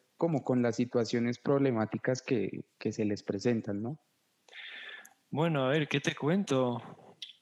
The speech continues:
Speaker 2: <laughs> Hablar sobre mí, creo que es la, no sé, la primera vez que alguien me pide algo así. Em. Mm, a ver, yo soy psicólogo,
Speaker 1: Ujú.
Speaker 2: ¿vale? Estudié en Salamanca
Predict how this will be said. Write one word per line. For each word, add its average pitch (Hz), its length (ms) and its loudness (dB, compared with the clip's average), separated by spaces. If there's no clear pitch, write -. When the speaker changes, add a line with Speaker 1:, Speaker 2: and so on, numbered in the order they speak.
Speaker 2:
<laughs> - 540 4
Hablar 147 300 4
sobre 151 320 4
mí, 151 280 4
creo 135 140 0
que 139 80 0
es 143 60 0
la, 135 260 2
no 127 180 -4
sé, 123 180 -4
la 143 120 0
primera 135 360 2
vez 135 140 2
que 139 100 0
alguien 131 240 0
me 131 120 -2
pide 131 180 2
algo 123 200 0
así. 120 200 -2
Em. 117 640 -2
Mm, 127 1080 -4
a 135 60 4
ver, 143 140 4
yo 143 100 4
soy 190 180 0
psicólogo, 127 760 0
Speaker 1:
Ujú. 117 280 -8
Speaker 2:
¿vale? 143 180 2
Estudié 127 1200 2
en 131 160 2
Salamanca 147 800 2